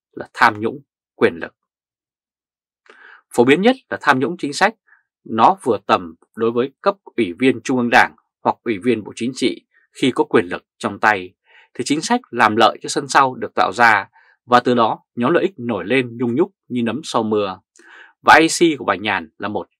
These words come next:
trong số đó. Thời Hoàng Kim nhờ buôn vua mà chính quyền tỉnh và cả doanh nghiệp nhà nước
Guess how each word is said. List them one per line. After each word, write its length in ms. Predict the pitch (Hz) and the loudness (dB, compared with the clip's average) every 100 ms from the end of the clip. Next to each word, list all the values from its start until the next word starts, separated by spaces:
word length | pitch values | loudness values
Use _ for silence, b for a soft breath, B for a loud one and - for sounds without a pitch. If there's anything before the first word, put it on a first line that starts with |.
| _ | _
trong 260 | - 110 98 _ | 0 0 0 _
số 260 | - 95 | -6 -4
đó. 280 | 95 90 98 _ _ _ _ _ _ _ _ - | -4 -4 -8 _ _ _ _ _ _ _ _ 0
Thời 100 | 127 | 4
Hoàng 200 | 127 117 | 4 2
Kim 180 | 170 151 135 _ | -2 -2 -4 _
nhờ 200 | 120 98 | -4 -2
buôn 260 | 131 127 113 | 0 0 0
vua 280 | 123 120 107 b b - | 0 0 -4 b b -10
mà 100 | 117 | -6
chính 140 | 185 | -4
quyền 160 | 208 113 - | 0 0 2
tỉnh 160 | 107 80 _ | 0 0 _
và 60 | - | -2
cả 120 | 95 | -2
doanh 180 | - 147 | 0 -4
nghiệp 140 | 120 - | -4 -6
nhà 140 | 104 | -10
nước 200 | 95 175 | -4 -6